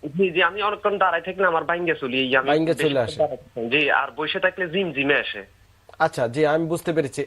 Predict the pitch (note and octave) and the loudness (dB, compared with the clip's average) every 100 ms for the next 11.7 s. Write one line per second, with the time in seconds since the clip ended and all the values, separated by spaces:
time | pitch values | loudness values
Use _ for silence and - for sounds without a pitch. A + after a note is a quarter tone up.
0 | D#3+ F3+ A3+ G#3 G3+ A3+ G#3+ G#3+ G#3 G3 | -2 0 2 4 4 6 6 6 4 -2
1 | G3 A3 G#3 G3+ F#3+ D#3+ E3 D3+ C3+ A2 | -4 0 4 4 4 0 0 -2 -2 -6
2 | - E2+ - _ _ _ _ D#3+ E3 G#3+ | -8 -14 -18 _ _ _ _ -4 -2 -2
3 | G#3+ A3+ G3+ G3 G#3 G3+ F#3+ F#3+ G#3+ F#3 | 0 0 0 -2 0 0 0 -2 -2 -2
4 | - C#3 C#3 D#3+ E3 E3 G3 F#3+ G3 F3 | -8 -6 0 0 0 0 0 0 0 0
5 | F#3+ E3+ G3 G#3 G#3 G#3 F#3+ D3+ F3 F#3+ | -2 -2 -4 -4 -4 -2 -2 0 -4 -2
6 | E3 E3 F#3 E3+ D#3+ D3 - C#3 D#3+ D#3+ | -2 -2 0 -2 -4 -6 -8 -6 -4 -2
7 | D#3 D#3 E3+ F#3 F#3 F3 E3+ E3 D#3 B2 | -4 -2 -2 -4 -4 -4 -2 0 0 -2
8 | C#3+ D#3+ C#3+ E3 D3 C3 C#3+ C#3+ C#3 - | -4 -6 -2 -2 -2 -4 -4 -2 -4 -8
9 | B2+ D3 C#3 C3+ B2 B2 A#2 A2+ E3 D#3 | -10 -10 -8 -4 -4 -2 -4 -4 -8 -6
10 | D#3 E3+ D#3+ E3+ D#3+ F3 D#3+ F3 F3+ E3+ | -2 0 0 -2 -2 -2 -4 -4 -2 0
11 | E3+ - E3+ F3+ G3+ G3 G3 | -2 -2 0 0 0 0 0